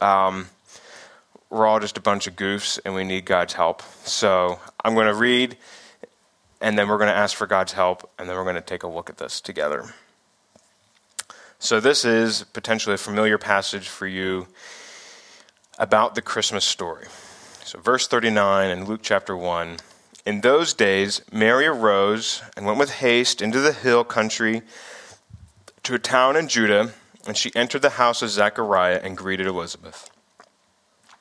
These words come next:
And when Elizabeth heard the greeting of Mary, the baby leaped in her womb, and Elizabeth was filled with the Holy Spirit, and she exclaimed with a loud voice, 'Blessed are you among women, and blessed is the fruit of your womb.'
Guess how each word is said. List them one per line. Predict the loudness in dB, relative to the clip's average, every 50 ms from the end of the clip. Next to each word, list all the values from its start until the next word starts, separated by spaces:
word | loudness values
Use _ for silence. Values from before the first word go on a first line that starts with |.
| _ _ -20 -20 -20 -20 -20 -20 _ _ _
And | 0 2
when | 4 4
Elizabeth | 6 4 4 4 2 0 0 0 2
heard | 4 4 4 4 2 2 0
the | -2
greeting | -2 0 2 2 2 4 4 4
of | 2 2 2
Mary, | 2 4 4 4 4 4 2 2
the | 0 -2
baby | 0 2 4 4 4 4 2 0
leaped | 2 2 2 2 2 2 0 0
in | 2
her | 2 2 2 2
womb, | 2 2 2 2 2 0 -2 -4 -2
and | 0 2 2 4 4
Elizabeth | 2 2 2 4 4 2 2 2 2 2 2 2 2
was | 2 0 0
filled | 0 0 4 4 6 6 6 4 2
with | 2 2 4 4 4 2 2
the | 0 2
Holy | 2 4 2 4 2 2
Spirit, | 0 -2 -2 0 2 4 4 4 2 0
and | -2 -2 0
she | 2 2 2
exclaimed | 2 2 0 -2 0 2 4 4 4 4 2 2
with | 0 2
a | 2
loud | 4 4 6 6 4 2 0
voice, | 0 2 4 4 4 4 2 -2 -4 -6 -10 -18 -18 -20 -16 -8 -2
'Blessed | 2 4 4 4 4 2 2
are | 2 2
you | 4 4 4 4 6
among | 6 4 4 4 4
women, | 2 2 4 4 2 2 2
and | 0 0 0 2
blessed | 4 4 4 4 4 0 0
is | 0 0 0
the | -2
fruit | -4 -2 0 0 2 4 2
of | 2 2
your | 2 0
womb.' | 2 2 2 2 2 0 -2 -4 -8